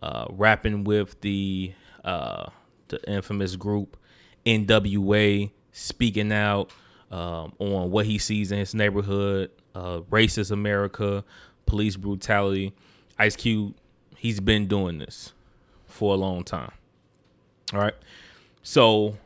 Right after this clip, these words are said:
I had to talk about this because, um, this, this kind of thing moves me, uh, in, in, in a few different ways. All right. So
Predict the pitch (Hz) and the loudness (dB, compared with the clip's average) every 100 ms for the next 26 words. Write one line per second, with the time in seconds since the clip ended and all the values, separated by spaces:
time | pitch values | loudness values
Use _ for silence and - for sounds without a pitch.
0 | - 120 120 151 151 139 143 120 107 107 | -4 0 4 4 4 4 4 4 2 0
1 | 98 104 98 - 101 98 113 104 101 98 | -2 -4 -6 -8 -12 -10 -6 -4 -2 -2
2 | 95 - - - - _ _ - _ 87 | -4 -8 -14 -16 -20 _ _ -20 _ -10
3 | 73 62 95 95 110 113 - - _ - | -8 -10 -10 -2 -2 -2 -8 -14 _ -20
4 | - - _ _ _ _ _ _ _ _ | -20 -20 _ _ _ _ _ _ _ _
5 | - 101 113 127 - 127 110 117 107 107 | -16 0 2 4 2 0 2 0 0 0
6 | 110 98 104 101 98 - _ 90 78 55 | 0 -2 -2 -2 -6 -10 _ -10 -8 -10
7 | 50 - _ _ _ _ _ _ _ _ | -12 -16 _ _ _ _ _ _ _ _
8 | 117 107 - 117 110 - 107 - 107 98 | -2 0 0 0 2 0 -2 -2 0 0
9 | 90 90 85 64 - - - _ - 92 | 0 -2 -2 -4 -10 -18 -20 _ -10 -4
10 | 92 90 98 95 95 | -2 -2 0 0 -2